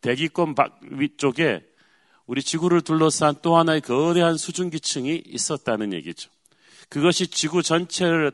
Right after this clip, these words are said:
딱 포근하게 끌어안는 온실 영향을 해서 북극의 기온이나 남극의 기온이나 적도의 기온이나 다 비슷한 아열대 지방 기후가, 인간이 살기 따뜻한,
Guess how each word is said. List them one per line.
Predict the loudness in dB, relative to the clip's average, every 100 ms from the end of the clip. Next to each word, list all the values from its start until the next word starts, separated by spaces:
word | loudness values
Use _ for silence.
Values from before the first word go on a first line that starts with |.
| 0
딱 | 2 2 0
포근하게 | -6 -4 0 0 -2
끌어안는 | -2 2 4 2 0 -4 -4
온실 | -2 -2 -2 -4 -2
영향을 | -2 -2 -4 -4
해서 | -4 -2 -2 -4 _ _ _ _ _ _ _ _
북극의 | -4 -2 -2 0 0
기온이나 | 2 0 0 -4 -10 -8 -4 -2 -4 -8 _
남극의 | -2 0 -2 -4 -4
기온이나 | -2 -2 -2 -6
적도의 | -6 -10 _ -2 -2
기온이나 | -2 -6 -4 -4
다 | -6 -2 -2
비슷한 | -2 -4 -6 0 0 0 -10 _ _
아열대 | 0 2 2 0 -2
지방 | -2 -2 -4
기후가, | -4 -4 -2 0 -2 -4 _ _ _ -10
인간이 | -6 -2 -2
살기 | -2 -2 -4 -6
따뜻한, | -12 -8 -6 -2 0 0